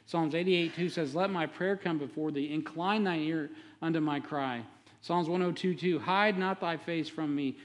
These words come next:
in the day when I am, I am in trouble. Incline thine ear unto me in the day when I call. Answer me speedily." And of course, we have even better promises in Christ, knowing that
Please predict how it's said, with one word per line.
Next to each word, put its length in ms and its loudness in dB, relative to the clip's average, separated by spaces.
in 80 -2
the 100 2
day 220 0
when 160 0
I 140 0
am, 260 -4
I 140 -6
am 160 -2
in 100 -2
trouble. 380 -4
Incline 440 0
thine 200 2
ear 180 0
unto 180 0
me 280 -2
in 100 0
the 100 2
day 200 2
when 160 0
I 120 -2
call. 640 -2
Answer 340 0
me 140 2
speedily." 500 -2
And 80 -4
of 20 -12
course, 200 -2
we 100 4
have 160 2
even 220 2
better 240 4
promises 560 -2
in 140 0
Christ, 400 -4
knowing 220 0
that 140 -4